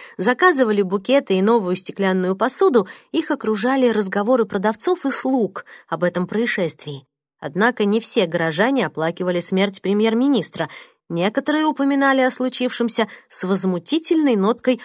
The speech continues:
удовлетворения в голосе. «Попомните мои слова, это будет конец для Тори», заявил дядюшка за завтраком в четверг,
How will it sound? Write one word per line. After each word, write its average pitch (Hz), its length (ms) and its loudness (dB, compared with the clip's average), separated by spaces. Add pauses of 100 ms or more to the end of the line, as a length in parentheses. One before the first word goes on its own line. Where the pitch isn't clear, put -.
(140)
удовлетворения 214 1000 2
в 247 60 -6
голосе. 247 560 0 (840)
«Попомните 330 1040 6
мои 208 300 4
слова, 180 580 4 (280)
это 294 440 6
будет 269 460 2
конец 208 680 4
для 185 240 2
Тори», 170 480 0 (220)
заявил 196 460 0
дядюшка 190 520 -4
за 196 160 0
завтраком 196 520 -2
в 190 60 -10
четверг, 359 480 -2